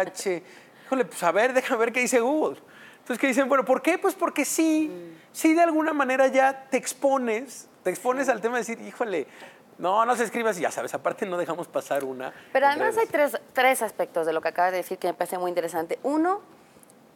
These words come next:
Speaker 2: que ahora se escribe más que antes. Porque
Speaker 1: Eso es,
Speaker 2: antes
Speaker 1: eso está cañón. Ahora
Speaker 2: Eso
Speaker 1: se
Speaker 2: es
Speaker 1: escribe
Speaker 2: cañón.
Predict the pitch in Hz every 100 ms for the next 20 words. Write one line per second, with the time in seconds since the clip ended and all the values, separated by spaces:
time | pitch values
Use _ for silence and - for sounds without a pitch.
0 | _ _ - _ _ _ _ _ _ _
1 | _ - 247 240 262 247 - 220 208 180
2 | 165 - 151 - - - - _ _ _
3 | _ _ _ - - 262 226 220 240 -
4 | 262 262 285 - - - - 143 127 135
5 | 123 175 247 277 - 277 247 233